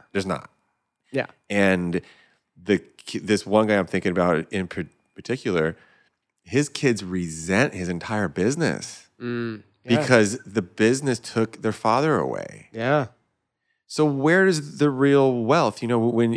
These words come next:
Speaker 1: if you're in Indian culture, Hin-, Hindu culture in particular, I believe, they base their wealth around the amount of children.
Speaker 2: Mm.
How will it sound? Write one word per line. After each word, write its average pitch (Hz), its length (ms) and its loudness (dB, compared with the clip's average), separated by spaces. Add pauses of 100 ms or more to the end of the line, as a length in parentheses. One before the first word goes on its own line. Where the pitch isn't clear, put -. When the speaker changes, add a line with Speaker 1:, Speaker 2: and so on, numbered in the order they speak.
Speaker 1:
if - 240 -2
you're 147 340 2 (1800)
in 151 240 0 (100)
Indian 151 420 -2
culture, 92 580 -2 (960)
Hin-, 147 280 0 (120)
Hindu 123 400 -2
culture 87 500 -4
in - 220 -8
particular, 82 460 -8
I 76 60 -4
believe, 80 580 -8 (840)
they 127 240 2
base 110 420 0
their 101 160 2
wealth 90 420 0
around 87 340 -2
the 90 60 -2
amount 87 240 -2
of 87 60 -8
children. 143 520 -2 (1080)
Speaker 2:
Mm. 113 160 -20